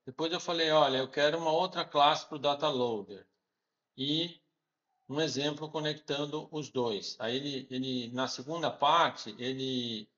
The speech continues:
atu-, fez o data loader, atualizou o scatter, é, fez o, ajustou o scatterplot pra funcionar com o data loader e montou um exemplo, certo? É claro que o exemplo que o Claudio montou é mais complexo do que o que eu vou mostrar aqui.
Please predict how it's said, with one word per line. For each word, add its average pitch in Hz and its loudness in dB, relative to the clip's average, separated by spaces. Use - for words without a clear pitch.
atu-, - -10
fez 151 -6
o 147 -4
data 127 0
loader, 180 -2
atualizou 135 -2
o 139 -2
scatter, - -2
é, 113 -2
fez 147 -6
o, 127 -4
ajustou 131 -2
o 165 0
scatterplot 147 4
pra - -4
funcionar 123 -4
com - -12
o 113 -8
data 117 0
loader 151 0
e 170 -4
montou 147 -8
um 147 -2
exemplo, 110 -8
certo? 110 -2
É - -20
claro 208 2
que 233 -2
o 226 4
exemplo 175 0
que 135 -10
o 123 -6
Claudio 117 -2
montou 151 -4
é 175 -2
mais 151 4
complexo 131 -2
do 117 -12
que - -12
o 117 -6
que - -12
eu 113 -6
vou 110 -12
mostrar 113 -4
aqui. 156 -8